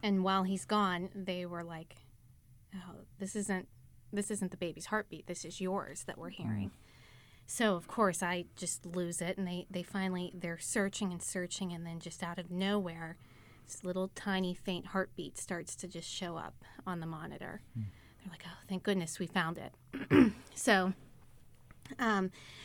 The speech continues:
Speaker 1: right after that, I, I think I was, as soon as you got there, I was rushed into surgery.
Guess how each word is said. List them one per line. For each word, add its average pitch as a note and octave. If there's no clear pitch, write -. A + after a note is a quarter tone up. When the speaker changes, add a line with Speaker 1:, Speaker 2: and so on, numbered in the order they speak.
Speaker 1:
right G#3+
after G#3+
that, G#3+
I, F3
I G3
think G3
I F#3
was, E3+
as F#3+
soon A3+
as G#3+
you F#3
got F#3
there, E3+
I D#3+
was E3+
rushed E3+
into E3+
surgery. G#3